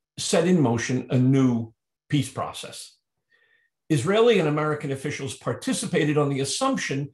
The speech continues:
that peace could be achieved through diplomatic resolution of those final status issues that I mentioned before.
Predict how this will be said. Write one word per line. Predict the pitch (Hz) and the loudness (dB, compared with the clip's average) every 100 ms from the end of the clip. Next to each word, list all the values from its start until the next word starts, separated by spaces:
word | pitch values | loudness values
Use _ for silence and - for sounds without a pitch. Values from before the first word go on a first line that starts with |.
| _ _ - | _ _ -6
that | 165 165 | -6 -4
peace | 240 247 - | -4 -4 -2
could | 214 | -2
be | 208 202 | -2 -4
achieved | 147 - 185 165 156 - | -4 -4 -2 -2 -4 -8
through | - 151 135 | -6 -2 -2
diplomatic | 117 185 185 160 147 135 | 0 -2 0 0 0 -2
resolution | 120 127 113 170 269 - 208 196 - | 0 -2 0 -2 -2 -2 -4 -4 -2
of | 185 165 | -2 -2
those | 170 170 - | -4 -4 -4
final | - 151 147 | -4 -4 -4
status | 135 - 175 151 - | -6 -4 -2 -2 -4
issues | 135 139 120 | -8 -8 -6
that | 123 | -4
I | 120 | -4
mentioned | 123 120 - 113 | -4 -6 -8 -10
before. | 110 107 101 95 - | -10 -10 -8 -8 -10